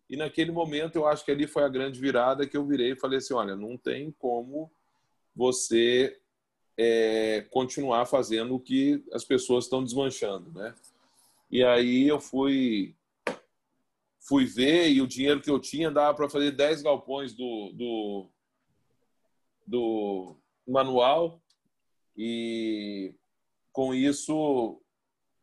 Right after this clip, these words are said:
esse dinheiro reduziu a dois galpões, sendo que um foi,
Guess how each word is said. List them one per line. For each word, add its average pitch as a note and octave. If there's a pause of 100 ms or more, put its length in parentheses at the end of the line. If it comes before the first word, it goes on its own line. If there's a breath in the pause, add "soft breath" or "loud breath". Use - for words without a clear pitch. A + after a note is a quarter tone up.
(260)
esse B2+
dinheiro C3
reduziu C#3+
a C#3
dois C#3+
galpões, A#2+
sendo C#3+
que C#3+
um D#3
foi, D3